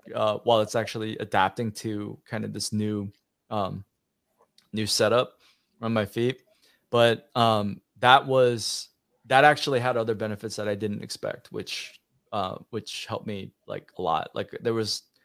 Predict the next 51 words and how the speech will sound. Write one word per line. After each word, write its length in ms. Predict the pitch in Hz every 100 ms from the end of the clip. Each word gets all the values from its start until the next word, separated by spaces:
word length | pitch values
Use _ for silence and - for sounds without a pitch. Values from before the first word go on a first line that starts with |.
| _ _ _ _ -
like, 100 | 131
I 80 |
would 100 | 147
get, 100 | 147
like, 140 | 139 117
weird 280 | 117 123 -
foot 180 | 127
cramps 320 | - 123 117 127
and 60 | 113
stuff 180 | 120
like 120 | 123 110
that 120 | 113
all 120 | 110
the 60 | 110
time, 540 | 120 113 113 110 110 _
um, 400 | 113 107 104 107 -
that 220 | 123 107 -
I 80 | 117
never 260 | 123 110
really 260 | 110 110 101
thought, 200 | 110 -
I 80 | 110
just 240 | 107 -
assumed 340 | 98 107 104
that 100 | 101
it 60 | 101
was 120 | 104
because, 460 | 104 101 104 98 104
uh, 260 | 92 95 101 _ _ _ _ _
you 80 | 104
know, 140 | 101
like, 160 | 98 95
I 60 | 98
didn't, 260 | 101 98
I 40 | 95
wasn't, 360 | 95 98 - _
had 160 | 101 104
eno-, 200 | 98 - - _ _ -
not 160 | 90
enough 160 | 90 -
magnesium 520 | 87 104 135 123 120
or 80 | 104
whatever, 420 | 95 98 92 - -
right? 180 | 101 104
Like, 200 | 101 98
it's 140 | 92
just, 220 | 95 -
um, 220 | 113 104 -
like, 120 | 110 107
I'm, 80 |
like, 160 | 98 95